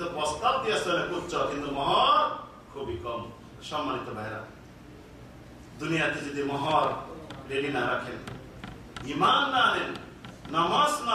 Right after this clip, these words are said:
পড়েন, আমল না করেন, হারাম থেকে বেঁচে না চলেন, তাহলে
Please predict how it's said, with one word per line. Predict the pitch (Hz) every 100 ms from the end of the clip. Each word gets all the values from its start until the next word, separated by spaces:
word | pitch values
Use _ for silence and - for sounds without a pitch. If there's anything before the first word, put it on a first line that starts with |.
| -
পড়েন, | 220 - - 269 - -
আমল | - 269 311 294
না | 277 240
করেন, | - 202 - -
হারাম | - 123 196 - -
থেকে | 294 262 240
বেঁচে | - 226
না | 190 190
চলেন, | 175 - - - - - - - -
তাহলে | 156 160 147